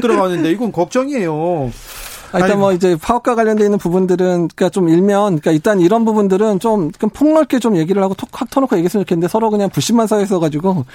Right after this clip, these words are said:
Speaker 2: 얼굴 볼 생각도 안 하고 있으니 그분이 너무 안타깝습니다.
Speaker 1: 네, 네, 뭐 얘기, 대화로 좀 풀어
Speaker 2: 네.
Speaker 1: 나가길 바랍니다.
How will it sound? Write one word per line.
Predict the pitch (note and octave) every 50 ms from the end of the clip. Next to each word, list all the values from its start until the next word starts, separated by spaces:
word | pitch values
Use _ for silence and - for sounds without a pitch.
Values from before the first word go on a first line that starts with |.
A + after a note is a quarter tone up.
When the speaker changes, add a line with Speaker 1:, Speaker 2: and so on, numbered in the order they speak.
| - - -
Speaker 2:
얼굴 | - C#3 D3+ D#3+ G#3+ G#3+
볼 | F#3 D#3+
생각도 | - F#3+ F3+ F3 - D#3+
안 | C3+ C3
하고 | D3 E3 E3
있으니 | D#3 - E3+ D#3
그분이 | - C#3 D3+ F3+
너무 | D#3 D3 D3+ B2+
안타깝습니다. | A#2+ A#2 - - D#3 B2+ - - B2+ A#2+ D#3
Speaker 1:
네, | E3 D#3 C3+
네, | D3+ D3+ C#3+
뭐 | C#3 C#3+ C#3+ C3+
얘기, | C3 D3+ D#3+ D#3 C#3+ D#3 D#3 D3 C3
대화로 | B2 - D3+ D3+ D3+ D#3 D3+ D3+ C#3
좀 | B2 C#3 C#3
풀어 | B2+ - - F#3+ - - - D3
Speaker 2:
네. | D3+ D3
Speaker 1:
나가길 | C#3 C3+ C3+ C#3+ D3 C#3+ C#3+ C#3 C3+ C3
바랍니다. | C3 - - C#3 C#3 C#3 C3 A#2+ B2 C3